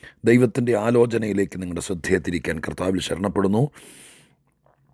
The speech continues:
വിശുദ്ധ ബൈബിളിലെ ഉൽപ്പത്തി പുസ്തകം നാലാം അധ്യായം ഇരുപത്തിയഞ്ചാമത്തെ വാക്യം ഞാൻ നിങ്ങളെ വായിച്ചു കേൾപ്പിക്കാം. ഉൽപ്പത്തി പുസ്തകം നാലാം അധ്യായം അതിൻ്റെ ഇരുപത്തിയഞ്ചാമത്തെ വാക്യം വായിച്ചു കേൾപ്പിക്കാം. "ആദാം തൻ്റെ ഭാര്യയെ പിന്നെയും പരിഗ്രഹിച്ചു,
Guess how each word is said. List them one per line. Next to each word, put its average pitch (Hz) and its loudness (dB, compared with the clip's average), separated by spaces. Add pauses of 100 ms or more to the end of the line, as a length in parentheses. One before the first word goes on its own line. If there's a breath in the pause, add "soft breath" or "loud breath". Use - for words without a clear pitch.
(140)
വിശുദ്ധ 110 2
ബൈബിളിലെ 98 2
ഉൽപ്പത്തി 135 0
പുസ്തകം - -8
നാലാം 98 2
അധ്യായം 78 -4 (120)
ഇരുപത്തിയഞ്ചാമത്തെ 104 0
വാക്യം 95 0
ഞാൻ 95 -6
നിങ്ങളെ 90 -4
വായിച്ചു 90 -2
കേൾപ്പിക്കാം. 107 0
ഉൽപ്പത്തി 90 -4
പുസ്തകം 76 -6 (600 loud breath)
നാലാം 101 4
അധ്യായം 80 -2 (100)
അതിൻ്റെ 82 -2 (220)
ഇരുപത്തിയഞ്ചാമത്തെ 104 2
വാക്യം 85 -2
വായിച്ചു 76 -8
കേൾപ്പിക്കാം. - -14 (200)
"ആദാം 143 4
തൻ്റെ 110 0
ഭാര്യയെ 104 -2
പിന്നെയും 92 -6
പരിഗ്രഹിച്ചു, 78 -6